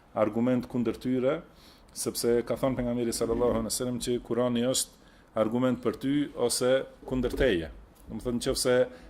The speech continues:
e di Kuranin edhe punon sipas tij, ai do të jetë argument për ty përpara Allahut ditën e gjykimit, anë qoftë se e kundërshton atë që e di prej Kuranit, atëherë ai do të jetë argument kundër teje,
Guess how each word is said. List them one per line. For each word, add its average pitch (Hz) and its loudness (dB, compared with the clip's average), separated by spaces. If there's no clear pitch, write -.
e 107 0
di 139 0
Kuranin 131 4
edhe 117 0
punon 117 -2
sipas 104 -2
tij, 156 0
ai 123 2
do 123 0
të 135 -2
jetë 131 0
argument 117 -2
për - -4
ty 127 0
përpara 117 6
Allahut 117 4
ditën 113 -2
e 113 2
gjykimit, 127 0
anë 117 0
qoftë 127 0
se 127 4
e 117 0
kundërshton 127 4
atë 123 2
që 120 6
e 113 2
di 120 4
prej 107 2
Kuranit, 123 2
atëherë 113 2
ai 110 0
do 110 -4
të 117 -2
jetë 113 0
argument 110 -2
kundër 120 0
teje, 117 2